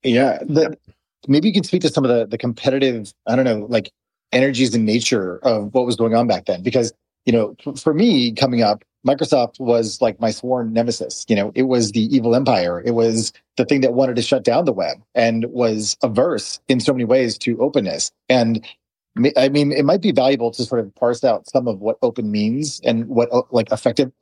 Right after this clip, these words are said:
openness means, because I would say both, you know, Zuckerberg has followed the Microsoftian model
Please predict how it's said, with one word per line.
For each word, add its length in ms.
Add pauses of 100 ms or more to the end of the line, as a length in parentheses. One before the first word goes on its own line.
(100)
openness 560
means, 440 (280)
because 440 (680)
I 60
would 120
say 140
both, 260 (140)
you 120
know, 100
Zuckerberg 600
has 240
followed 520
the 100
Microsoftian 920
model 540